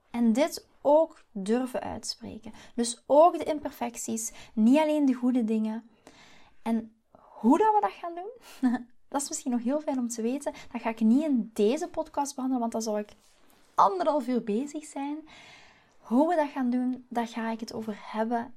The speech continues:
in mijn gratis masterclass volgende week, de achtentwintigste juni,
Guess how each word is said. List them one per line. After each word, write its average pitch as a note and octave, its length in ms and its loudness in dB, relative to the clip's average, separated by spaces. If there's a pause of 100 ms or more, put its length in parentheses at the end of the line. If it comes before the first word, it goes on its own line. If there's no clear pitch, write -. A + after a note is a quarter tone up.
in C#4 260 0
mijn A3 280 0
gratis A#3 520 -8
masterclass A#3 840 -8 (160)
volgende D4+ 540 0
week, D4 300 -2 (180)
de - 80 -16 (180)
achtentwintigste B3+ 1080 -4
juni, C4 640 -2